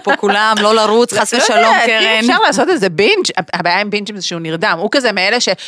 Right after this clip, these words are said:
Speaker 2: שיש לך את ה-previously, אז
Speaker 1: אז גם על זה
Speaker 2: מוכר.
Speaker 1: אין לנו שום הסכמה, אין הסכמה על כלום.
Speaker 2: אני חייבת למצוא משהו לעשות
Speaker 1: אבל
Speaker 2: איתו.
Speaker 1: הנה,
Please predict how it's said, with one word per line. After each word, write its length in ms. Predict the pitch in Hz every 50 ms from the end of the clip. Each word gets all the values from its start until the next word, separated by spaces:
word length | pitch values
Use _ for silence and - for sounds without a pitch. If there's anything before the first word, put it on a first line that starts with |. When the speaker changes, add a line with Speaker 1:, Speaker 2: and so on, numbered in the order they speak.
| - - -
Speaker 2:
שיש 300 | - - 208 208 226 240 269
לך 100 | - 226
את 100 | - -
ה-previously, 640 | 185 180 - - 392 427 427 381 330 254 - 269 226 226
אז 60 | 254
Speaker 1:
אז 880 | - - - 151 170 185 190 220 220 - - - - - - - - 294
גם 140 | 277 - -
על 140 | - 247
זה 60 | 220 202
Speaker 2:
מוכר. 240 | 196 202 196 - 349
Speaker 1:
אין 160 | 440 605 494
לנו 120 | 403 285
שום 220 | 220 - 214 190 185
הסכמה, 400 | 185 - - - 180 165 156 151 190 208
אין 160 | 277 359 392 370 -
הסכמה 520 | 277 - - - 247 233 233 277 294 269
על 120 | - 208 196
כלום. 500 | - - - 254 262 285 247 202 175 160
Speaker 2:
אני 80 | 156
חייבת 360 | - 170 156 156 160 185 - 165
למצוא 240 | 147 139 - 160
משהו 280 | 160 151 151 147 - 196
לעשות 240 | 165 151 139 151 170
Speaker 1:
אבל 180 | 165 170 185 202
Speaker 2:
איתו. 180 | 370 427 427 -
Speaker 1:
הנה, 120 | 330 285